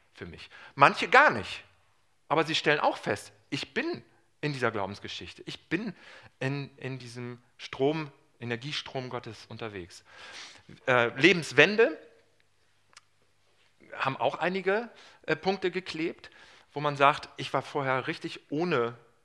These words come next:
ohne Berührung." Ich war eigentlich, also ich hatte da kein, kein Verhältnis dazu,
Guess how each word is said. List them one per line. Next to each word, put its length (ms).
ohne 220
Berührung." 500
Ich 140
war 200
eigentlich, 420
also 180
ich 220
hatte 200
da 200
kein, 440
kein 280
Verhältnis 500
dazu, 480